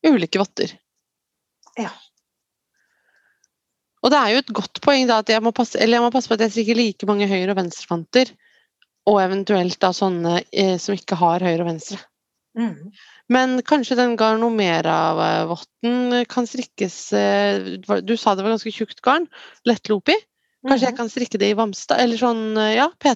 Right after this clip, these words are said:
Speaker 1: T tre vamse, vamsegarn, Rauma vamsegarn.
Speaker 2: Ja.
Speaker 1: Det har
Speaker 2: Det
Speaker 1: jeg litt av.
Speaker 2: tror jeg kanskje skal funke. Det jeg synes også er frigjørende med votter, er at, jeg vet ikke hvorfor det er annerledes for meg enn med sokker,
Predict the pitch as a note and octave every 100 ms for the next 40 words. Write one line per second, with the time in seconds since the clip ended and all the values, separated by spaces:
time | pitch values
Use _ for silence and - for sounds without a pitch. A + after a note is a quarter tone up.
0 | - A3 G#3+ G#3 G#3 G3 G#3 G3+ G3 F#3+
1 | F#3+ F#3 - - F#3 F3 F3+ F3+ F#3 G#3
2 | D#3+ D3 D3+ D#3+ A#3 A3 E3+ E3+ F3 F#3
3 | D#3 - C3+ D3 _ _ _ _ _ _
4 | _ _ _ A#3+ A3+ G3 G3+ F#3 _ _
5 | _ _ _ _ _ _ _ _ - G3+
6 | D4 G#3+ F3+ F3+ F#3 F3 E3 - G#3+ F#3+
7 | F#3+ A#3 F3+ G3 F#3+ F#3+ G3+ G3+ G#3 G#3
8 | - - G3+ G3+ E3+ F3 - - - -
9 | A#3+ B3+ D4 C4+ - B3 B3 A#3 C4+ A#3+
10 | C4 A#3+ F#3+ F3+ G3+ B3 B3+ B3+ - D4+
11 | D#4 _ _ _ _ - A#3+ A3+ A#3 B3+
12 | _ - _ _ _ _ _ _ - D4
13 | D4 F#3+ - A#3 B3 B3 A3+ A#3+ G#3+ D#3
14 | D#3+ - F#3 F#3+ G#3+ A3+ A#3 A#3 - -
15 | F4